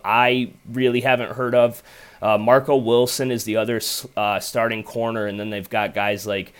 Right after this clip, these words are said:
uh, J C Whitaker, Antonio Hamilton, Christian Matthew, and Breon Borders. L-, let me know if you guys know anything about these guys and if I'm sleeping on anyone.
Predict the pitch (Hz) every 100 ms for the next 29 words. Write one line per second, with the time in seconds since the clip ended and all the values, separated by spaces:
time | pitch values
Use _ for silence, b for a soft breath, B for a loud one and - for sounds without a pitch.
0 | B B - 98 98 117 113 - 120 117
1 | 101 110 110 - 117 110 107 104 101 95
2 | - 123 120 117 110 98 - 113 110 117
3 | 110 104 - 104 95 - 117 - 110 101
4 | 101 104 110 110 107 98 90 90 104 110
5 | 110 110 104 92 98 98 110 123 135 131
6 | - 85 101 95 101 170 135 120 139 113
7 | 101 95 98 101 95 92 101 98 98 98
8 | 95 98 98 95 95 90 95 104 92 92
9 | 92 92 - - 110 143 139 139 139 147
10 | 151 151